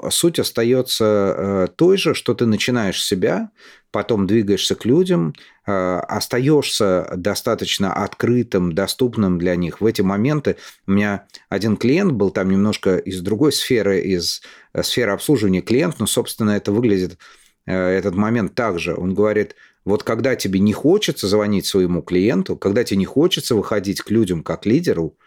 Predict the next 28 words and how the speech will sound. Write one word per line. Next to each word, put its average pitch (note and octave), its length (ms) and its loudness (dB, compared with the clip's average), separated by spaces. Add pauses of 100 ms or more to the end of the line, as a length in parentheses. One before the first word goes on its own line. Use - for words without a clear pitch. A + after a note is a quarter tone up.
(380)
да, A2 280 -2
вот G#2 240 -2
тогда A#2 640 -2
гораздо G#2+ 500 -2
важнее G2+ 400 2
выходить F2 540 -2
как - 240 -6
раз», D2+ 240 -8
да. F#2+ 240 0
И G2 60 0
он G#2 240 0 (280)
говорит, G2+ 240 2
надо, B2 340 0
вот A#2 200 -2
тогда, B2 380 0
он A#2+ 160 0
говорил, G#2 340 2
надо A#2 280 0
массировать G#2+ 640 0
клиента. G2 580 0 (380)
И F#2+ 60 0
это G2 160 -2
был G2 180 2
руководитель A2 540 0
крупнейшей G#2+ 640 0
тогда F#2 320 0
управляющей G2 640 0
активами F2+ 640 0